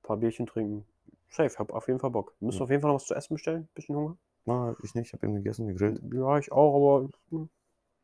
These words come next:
Speaker 1: ich könnte was, schon was essen, glaub ich.
Speaker 2: Ja, ich vielleicht auch.
Speaker 1: <laughs>
Speaker 2: Obwohl, nee, wenn ich gleich Bier trinke, nee. Ich bin ja gar kein Bierfan und wir
Speaker 1: Ja,
Speaker 2: haben
Speaker 1: ich
Speaker 2: jetzt
Speaker 1: weiß.
Speaker 2: wahrscheinlich so gut wie nur Bier.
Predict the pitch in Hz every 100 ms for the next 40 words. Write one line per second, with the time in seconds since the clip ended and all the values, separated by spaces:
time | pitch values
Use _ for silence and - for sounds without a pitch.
0 | _ _ _ _ _ - - 156 139 -
1 | 147 135 - 110 110 98 98 131 143 147
2 | 127 - - - - - 131 135 - 302
3 | 117 - 123 104 117 107 101 98 92 98
4 | 90 98 - 90 87 85 85 82 - _
5 | _ _ _ _ _ _ _ _ _ _
6 | - 104 95 92 92 92 92 95 98 90
7 | 87 110 120 87 85 98 104 98 87 82
8 | - - 87 87 90 87 90 87 90 90